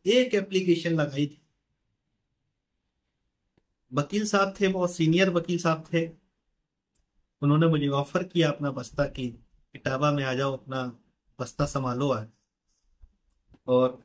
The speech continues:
अचानक खबर आती है कि उनको silent attack आता है, वो खत्म हो जाते हैं। बहुत दुख होता है,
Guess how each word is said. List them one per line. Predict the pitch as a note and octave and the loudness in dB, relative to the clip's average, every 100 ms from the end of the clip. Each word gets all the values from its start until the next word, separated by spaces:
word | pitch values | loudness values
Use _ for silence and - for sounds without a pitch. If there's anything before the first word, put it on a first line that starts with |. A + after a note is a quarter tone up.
| - | -20
अचानक | - F3 E3 F3 F3 | -4 2 4 4 2
खबर | D3 D3+ | 4 4
आती | D3 D3 D#3+ | 4 2 2
है | D#3 | 2
कि | D3+ | 2
उनको | C#3 C3 | -2 -4
silent | - B2+ C3 C3 | -4 -2 -2 -2
attack | B2 B2+ B2 | -4 -6 -6
आता | B2 C3+ | -6 -4
है, | B2 | -4
वो | A#2 | -6
खत्म | A#2 - B2 | -12 -8 -6
हो | A#2+ A2+ | -6 -10
जाते | A2+ A2+ A#2 | -12 -12 -14
हैं। | A#2 _ _ _ _ _ _ _ _ _ _ _ _ _ _ _ A#2+ | -14 _ _ _ _ _ _ _ _ _ _ _ _ _ _ _ -6
बहुत | C3 D#3 | -4 -2
दुख | D3+ C#3 C3 | -2 -2 -4
होता | B2 C#3+ | -2 0
है, | C3+ A#2+ | 0 -4